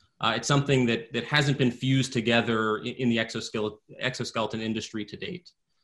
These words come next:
And so to, to me, the keys are, uh, the exosuit is soft.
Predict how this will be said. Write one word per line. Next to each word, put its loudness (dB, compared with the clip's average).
And 0
so 4
to, -2
to -2
me, 6
the 4
keys 2
are, 2
uh, -2
the -4
exosuit 0
is -6
soft. -2